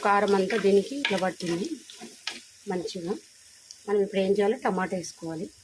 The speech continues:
టమాటా వేసేస్తున్నాం. చిన్న టమాటాలు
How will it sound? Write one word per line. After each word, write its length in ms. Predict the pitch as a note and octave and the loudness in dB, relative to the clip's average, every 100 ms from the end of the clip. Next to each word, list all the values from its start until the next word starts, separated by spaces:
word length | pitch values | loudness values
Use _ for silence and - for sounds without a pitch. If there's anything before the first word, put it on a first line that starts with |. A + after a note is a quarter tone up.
| - - - - - - - - - - - - - - - - G3 - | -20 -20 -20 -20 -20 -20 -20 -20 -20 -20 -20 -20 -20 -20 -20 -20 -12 -8
టమాటా 340 | F#3 F3 E3 D3 | -6 -6 -8 -10
వేసేస్తున్నాం. 600 | - G#3+ - - - E4+ - - - - - - - - - - - - | -8 -8 -10 -12 -16 -16 -18 -18 -18 -18 -20 -20 -20 -20 -20 -20 -18 -8
చిన్న 340 | A#3 G#3 G#3 A3 A3+ | 0 4 4 4 2
టమాటాలు 500 | G3 F#3+ G3 F#3 | 0 0 0 2